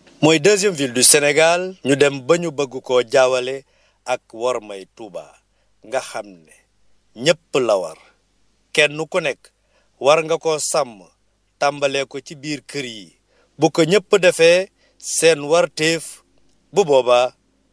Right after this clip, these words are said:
du nu neex a rax. Kon ku newul ci ri nga war a nekk ak fi nga war a nekk, ku dëkk ci fudul dëkkuwaay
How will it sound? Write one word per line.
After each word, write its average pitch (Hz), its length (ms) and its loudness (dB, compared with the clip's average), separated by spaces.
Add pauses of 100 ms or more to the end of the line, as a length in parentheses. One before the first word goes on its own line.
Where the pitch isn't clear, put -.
(260)
du 127 240 2
nu 131 160 2
neex 127 280 2
a 107 80 4
rax. 117 180 4 (580)
Kon 185 240 4
ku 233 140 2
newul 202 460 2 (400)
ci 143 140 4
ri 160 120 4
nga 170 120 4
war 165 140 4
a 147 60 4
nekk 131 400 -6 (560)
ak 160 220 2
fi 180 140 2
nga 180 120 6
war 175 160 6
a 160 60 2
nekk, - 540 -4 (420)
ku 226 120 4
dëkk - 380 0 (240)
ci - 120 2
fudul 196 360 4
dëkkuwaay 143 680 4